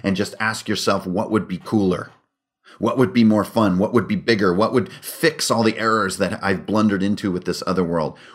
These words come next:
What would give my players something more exciting to explore? What little individual mortal story is more fascinating than the ones I'm seeing right now in my game, or in my fiction, or in whatever? <laughs> What kind of planet would be cool?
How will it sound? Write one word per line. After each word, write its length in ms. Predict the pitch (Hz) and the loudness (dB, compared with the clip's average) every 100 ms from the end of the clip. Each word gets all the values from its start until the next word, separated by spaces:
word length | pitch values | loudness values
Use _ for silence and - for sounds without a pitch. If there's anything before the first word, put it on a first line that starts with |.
| - | -2
What 200 | 127 - | 0 2
would 200 | 127 92 | 2 2
give 180 | 131 113 | 0 0
my 180 | 110 | -2
players 420 | 98 - 117 104 - | -2 -4 -4 -2 -4
something 340 | 120 110 107 | -6 0 2
more 220 | 104 110 | 4 2
exciting 500 | 95 - 113 110 95 | 0 -2 0 0 0
to 140 | 92 92 | -2 -4
explore? 640 | - - 98 98 82 73 - - - | -4 -6 0 2 2 -2 -14 -20 -6
What 280 | 95 139 - | 0 0 2
little 480 | 113 147 127 107 - | 2 4 4 2 0
individual 720 | 127 127 101 117 117 113 101 | 2 2 0 -2 0 0 2
mortal 440 | 90 98 135 120 95 | 2 2 2 0 -2
story 640 | - - 139 131 113 90 | -6 -2 2 4 4 2
is 120 | 85 | 0
more 160 | 104 90 | -2 -2
fascinating 680 | - 131 - - 107 98 95 | -4 -6 -4 -2 0 0 0
than 120 | 90 | 0
the 80 | 87 | 0
ones 300 | 107 117 101 | 0 0 0
I'm 120 | 87 | -4
seeing 420 | - 117 120 107 | -6 -2 -2 -2
right 220 | 98 98 | -2 -4
now 320 | 110 117 107 | -6 -4 -2
in 100 | 90 | -2
my 140 | 87 80 | -4 -6
game, 360 | - 73 67 - _ _ | -10 -12 -14 -20 _ _
or 140 | - 101 | -2 2
in 80 | 101 | 2
my 140 | 87 | -2
fiction, 520 | - 117 - - 73 - - | -2 -2 -2 -6 -8 -12 -6
or 240 | - 90 78 - - _ - | -2 -2 -4 -14 -20 _ 0
in 180 | 110 | 2
whatever? 640 | 104 117 117 104 90 - - | 2 0 0 0 -2 -4 -4
<laughs> 440 | 117 - 113 - _ _ _ _ _ _ _ _ _ _ - | -6 -4 -8 -8 _ _ _ _ _ _ _ _ _ _ -8
What 120 | 151 | -4
kind 140 | 196 | 0
of 120 | 185 - | -2 -2
planet 420 | 123 127 104 - | -6 -4 -4 -2
would 180 | 87 73 | -6 -6
be 80 | |
cool? 480 | - - 73 53 - | -8 -4 -2 -4 -10